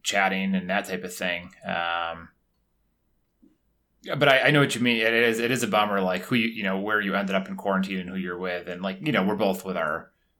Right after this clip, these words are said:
you know, wife and significant other. So, like, it's great you're happy to have this person here, but you're like, Man, it would have been nice if I had, like,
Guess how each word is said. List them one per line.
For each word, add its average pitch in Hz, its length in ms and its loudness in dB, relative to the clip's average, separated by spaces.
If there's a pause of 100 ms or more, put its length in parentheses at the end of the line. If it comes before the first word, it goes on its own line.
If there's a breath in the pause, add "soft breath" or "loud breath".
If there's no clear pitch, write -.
you - 100 -10
know, 95 100 -4
wife 95 340 -2
and 95 100 -6
significant 101 460 -4
other. 110 180 2
So, 95 260 0
like, 87 240 -4 (200 loud breath)
it's 165 160 2
great 143 160 4
you're 110 100 0
happy 104 220 2
to 107 60 -2
have 98 100 0
this 98 100 -4
person 110 300 -2
here, 95 100 0
but 95 120 -2
you're 92 60 0
like, 95 160 -2
Man, 147 220 4
it 143 40 0
would 185 80 4
have 165 60 0
been 123 140 2
nice 113 320 2
if 104 100 -4
I 101 100 2
had, 95 100 -2
like, 90 240 -8